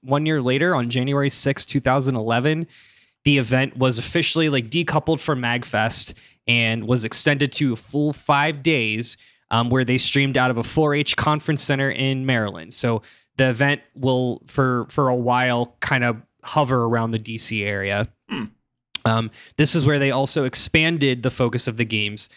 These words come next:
Speaker 1: to hit more modern titles. They, in the report, it was like, "We wanted to play Halo," you know? Um, so they changed the name to Awesome Games Done,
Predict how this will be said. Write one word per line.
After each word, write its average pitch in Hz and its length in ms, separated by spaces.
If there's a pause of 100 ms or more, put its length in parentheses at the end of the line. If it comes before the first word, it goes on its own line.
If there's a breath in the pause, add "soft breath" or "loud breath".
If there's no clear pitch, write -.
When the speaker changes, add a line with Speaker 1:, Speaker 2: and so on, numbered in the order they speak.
(280 soft breath)
Speaker 1:
to 120 420 (100)
hit 143 320
more 131 260
modern 117 440
titles. 110 580
They, 120 200 (180 loud breath)
in 147 160
the 139 80
report, 131 400
it 113 60
was 123 200
like, 117 240 (180 soft breath)
"We 135 100
wanted 135 220
to 127 60
play 120 240
Halo," 110 580
you 117 180
know? 110 180 (340 soft breath)
Um, 117 380
so 123 240
they 120 160
changed 135 400
the 123 100
name 117 300
to 120 340
Awesome 117 420
Games 101 360
Done, 92 220